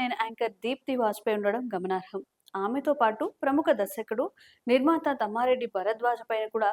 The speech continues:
కేసు నమోదు చేశారు. అనిల్ కుమార్ వల్లభనేని, ప్రవీణ్ యాదవ్, సత్యనారాయణ దొర, లలిత, అలహరి వివి ప్రసాద్, కొంగర రామకృష్ణ,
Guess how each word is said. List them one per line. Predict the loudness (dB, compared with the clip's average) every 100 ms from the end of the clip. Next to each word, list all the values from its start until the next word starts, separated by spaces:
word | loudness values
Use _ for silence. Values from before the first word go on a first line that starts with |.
| 0
కేసు | -6 -6 -4
నమోదు | -4 -4 -8
చేశారు. | -10 -4 -4 -6 _ -20 -20 -2 6
అనిల్ | 6 6 4
కుమార్ | 4 4 4
వల్లభనేని, | 2 2 -4 -8 -10 -12 _ _ _ 4
ప్రవీణ్ | 6 6 4 4
యాదవ్, | 2 2 -6 _ -8
సత్యనారాయణ | -6 -2 0 2 2 2 0 2
దొర, | 2 2 -4 -12 2
లలిత, | 2 4 2 2 0 _ _ 6
అలహరి | 6 4 0 0
వివి | -6 -4
ప్రసాద్, | -2 -2 -2 -2 _ _ 0
కొంగర | 2 2 2 0
రామకృష్ణ, | -2 -4 -8 -6 -4